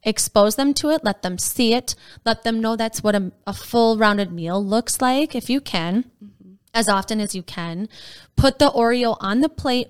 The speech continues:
Speaker 1: with the broccoli and let them pick what they eat, when they eat it, what they decide they don't want, whether they're full or not. Don't tell them they're full. Don't tell them they can't be done, which is so hard because all I want is Griffin to eat a broccoli. Like, I want him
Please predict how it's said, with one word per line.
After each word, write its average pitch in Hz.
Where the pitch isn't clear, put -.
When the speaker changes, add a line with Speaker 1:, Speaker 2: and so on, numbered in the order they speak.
Speaker 1:
with 208
the 311
broccoli 220
and 254
let 277
them 320
pick 269
what 190
they 311
eat, 233
when 196
they 277
eat 226
it, 240
what 196
they 220
decide 262
they 269
don't 226
want, 220
whether 214
they're 277
full 226
or 220
not. 214
Don't 180
tell 208
them 277
they're 262
full. 208
Don't 190
tell 170
them 196
they 226
can't 226
be 240
done, 202
which 214
is 240
so 208
hard 175
because 196
all 226
I 254
want 214
is 190
Griffin 190
to -
eat 175
a 170
broccoli. 165
Like, 220
I 233
want 240
him 285